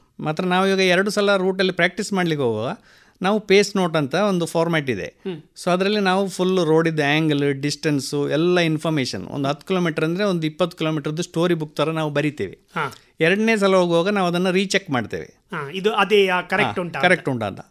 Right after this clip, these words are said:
Speaker 1: ಆಮೇಲೆ ರ್ಯಾಲಿ ಸ್ಟಾರ್ಟ್ ಆಗುವಾಗ ಹೆಲ್ಮೆಟ್ ಅಲ್ಲಿ ಹಾಕಿ ಇಂಟರ್‌ಕಾಮ್ ಅಲ್ಲಿ ನಾವು ಕಮ್ಯುನಿಕೇಷನ್.
Speaker 2: ಹ್ಮ್.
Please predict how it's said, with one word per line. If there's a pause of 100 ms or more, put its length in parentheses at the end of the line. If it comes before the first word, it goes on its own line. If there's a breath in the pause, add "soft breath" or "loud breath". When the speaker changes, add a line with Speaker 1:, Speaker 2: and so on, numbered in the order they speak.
Speaker 1:
ಆಮೇಲೆ
ರ್ಯಾಲಿ
ಸ್ಟಾರ್ಟ್
ಆಗುವಾಗ (360)
ಹೆಲ್ಮೆಟ್
ಅಲ್ಲಿ
ಹಾಕಿ
ಇಂಟರ್‌ಕಾಮ್
ಅಲ್ಲಿ
ನಾವು
ಕಮ್ಯುನಿಕೇಷನ್.
Speaker 2:
ಹ್ಮ್.